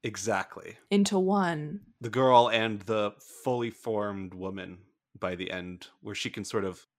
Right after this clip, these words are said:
Speaker 1: look back on her, at least May Sinclair can really look back in her life with clarity and be as honest as she can about it.
Speaker 2: Yes.
Speaker 1: Even though maybe Mary Olivier herself couldn't, as, as Nancy,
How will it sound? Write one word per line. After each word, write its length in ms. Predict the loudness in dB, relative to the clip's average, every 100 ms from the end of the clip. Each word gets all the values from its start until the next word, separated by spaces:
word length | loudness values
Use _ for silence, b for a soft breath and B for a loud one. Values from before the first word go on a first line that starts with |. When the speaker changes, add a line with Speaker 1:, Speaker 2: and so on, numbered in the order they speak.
| -2
Speaker 1:
look 280 | 2 2 2
back 260 | 2 2
on 140 | -4 -4
her, 160 | -8 -10 _
at 100 | 2
least 220 | 2 4 2
May 120 | 0
Sinclair 420 | -2 -4 0 0
can 160 | -2 -4
really 180 | -2
look 220 | -2 -4 -4
back 200 | -6 -6
in 60 |
her 60 | -8
life 280 | -8 -8 -10
with 260 | -12 -14 _ _
clarity 560 | -4 0 0 -2 -8 -16 _ _
and 460 | -10 -8 -10 -12 -16 _ _
be 160 | -6 -4
as 100 | -4
honest 380 | -4 -4 -6 -8
as 80 | -8
she 120 | -10
can 260 | -12 -10 -10
about 300 | -10 -12 -14
it. 80 | -20 _ _ _ -2
Speaker 2:
Yes. 540 | 0 0 -4 -12 -14 _ -10
Speaker 1:
Even 200 | -8 -6
though 240 | -6 -8 -8
maybe 340 | -8 -6 -4
Mary 280 | 2 4 4
Olivier 380 | 2 0 0 -4
herself 400 | -6 -4 -6 -6
couldn't, 260 | -12 -12
as, 220 | -16 -16 -16
as 140 | -16 -12
Nancy, 460 | -14 -12 -10 -10